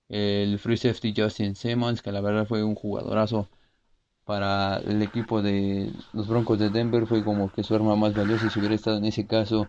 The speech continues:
Von Miller, hubieran hecho un poco más la defensa, pero la verdad no se pudo. Así que él tuvo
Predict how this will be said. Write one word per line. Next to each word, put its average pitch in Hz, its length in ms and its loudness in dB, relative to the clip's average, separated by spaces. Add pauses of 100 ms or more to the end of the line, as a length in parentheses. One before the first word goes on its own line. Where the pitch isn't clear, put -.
(1700)
Von 120 280 0
Miller, 143 380 4
hubieran 113 240 2
hecho 113 200 0
un 113 80 -2
poco 113 260 0
más 110 160 2
la 107 100 2
defensa, 120 380 0
pero 104 160 -2
la 98 60 0
verdad 104 200 0
no 113 140 0
se 113 140 -4
pudo. 135 460 -2 (280)
Así 120 240 0
que 117 340 -2 (1000)
él 123 280 -6
tuvo 127 500 4